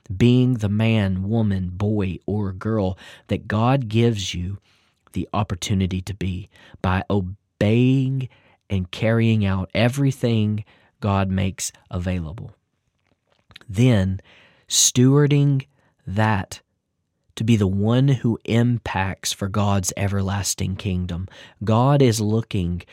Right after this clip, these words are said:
for sons and daughters, not slaves. Will you say no to presumption? Will you say yes to obeying God, whatever the cost? The last place that we find ourselves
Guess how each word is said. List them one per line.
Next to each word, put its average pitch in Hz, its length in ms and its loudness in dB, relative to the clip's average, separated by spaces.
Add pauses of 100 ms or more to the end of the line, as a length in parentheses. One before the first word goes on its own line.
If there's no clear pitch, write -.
(140)
for 98 200 -4
sons 117 640 2
and 101 240 0
daughters, 95 440 -4
not 98 200 -4
slaves. 101 720 -4 (1400)
Will 113 200 4
you 123 220 4
say 104 400 2
no 92 680 0 (320)
to 107 140 -2
presumption? 95 920 -4 (1000)
Will 104 220 4
you 101 180 0
say 104 280 0
yes 98 800 0 (460)
to 98 160 0
obeying 95 420 0
God, 85 320 -8
whatever 98 520 -2
the 90 120 -12
cost? - 560 -12 (2250)
The 104 80 2
last 139 360 2
place 95 280 -2
that - 120 -6
we 98 120 -2
find 95 280 0
ourselves 95 520 -2